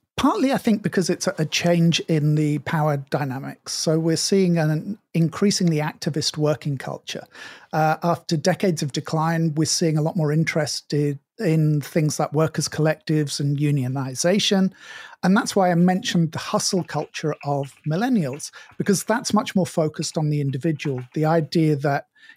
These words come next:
you know, if you do well, if that thing you're building succeeds, then you will be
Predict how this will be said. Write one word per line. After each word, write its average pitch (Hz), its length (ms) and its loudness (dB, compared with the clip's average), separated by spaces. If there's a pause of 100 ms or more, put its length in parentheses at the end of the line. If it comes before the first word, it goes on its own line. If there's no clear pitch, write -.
you 190 80 4
know, 151 240 4 (480)
if - 240 -2
you 170 80 6
do 196 300 4
well, 160 580 2
if - 200 -4
that - 180 -4
thing 202 260 4
you're 170 80 4
building 151 420 0
succeeds, 151 840 -4
then 156 240 2
you 156 160 2
will 143 240 0
be 139 360 -4